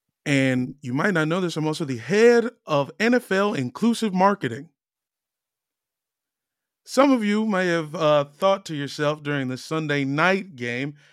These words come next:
'Hey, what's up with those flags on Bill Belichick and Matt Patricia's jackets?' Well, I'm happy to announce October is White Heritage Month.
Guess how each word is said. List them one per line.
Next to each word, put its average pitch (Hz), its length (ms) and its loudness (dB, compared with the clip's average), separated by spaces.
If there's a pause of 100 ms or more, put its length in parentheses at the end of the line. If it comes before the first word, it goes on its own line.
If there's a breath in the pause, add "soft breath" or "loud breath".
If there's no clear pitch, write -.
(160 soft breath)
'Hey, 220 440 2
what's 185 360 -8
up 220 140 -2
with 170 120 -8
those 135 220 -2
flags 165 480 0
on 131 140 -4
Bill 143 200 -4
Belichick 160 560 -4 (280 soft breath)
and 117 160 -8
Matt 139 380 -2
Patricia's 147 500 -8
jackets?' 190 600 -2 (1700)
Well, 123 140 -10
I'm 120 100 -8
happy 165 280 -2
to 160 200 -6
announce 156 460 -2
October 185 580 0
is 117 160 -4
White 165 460 4
Heritage 143 500 -2
Month. 127 420 -8